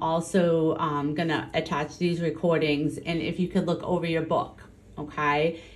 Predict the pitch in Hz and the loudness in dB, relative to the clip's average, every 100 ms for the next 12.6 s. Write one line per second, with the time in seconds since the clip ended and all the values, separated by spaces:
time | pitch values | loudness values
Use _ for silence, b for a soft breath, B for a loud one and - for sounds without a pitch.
0 | B 180 185 175 170 170 180 196 190 160 | B -2 0 2 2 4 6 8 6 4
1 | - - 196 175 190 190 - 151 151 151 | 0 4 6 6 4 2 -2 0 2 2
2 | - - 170 156 156 156 170 175 170 - | -2 -8 -4 -2 0 0 0 0 -2 2
3 | 180 175 175 170 170 156 - 208 156 143 | 4 4 2 0 0 -2 -2 2 2 2
4 | 143 B B B B B - 180 156 156 | 0 B B B B B -6 -2 0 0
5 | 156 151 165 156 156 - 165 156 147 147 | 0 0 2 2 0 0 0 2 2 2
6 | 156 139 135 143 143 151 135 - - - | 2 0 0 -2 2 2 2 0 -6 -20
7 | - - 160 147 143 147 - 156 147 147 | -8 -4 -2 -2 0 0 0 -2 0 0
8 | 156 165 175 185 185 180 165 156 - - | 0 0 2 4 4 2 2 2 0 0
9 | 156 - - - - 160 - - 165 151 | -2 -2 -12 -10 -4 -4 -4 -2 0 2
10 | 147 151 147 - 165 151 - 147 143 139 | 0 0 -2 -2 -2 -2 -2 -2 -2 -2
11 | - 143 139 139 - 143 143 139 - 135 | -2 -2 -2 -4 -2 0 0 -4 -6 -4
12 | 131 139 - 143 139 - | -4 -6 -4 -6 -6 -10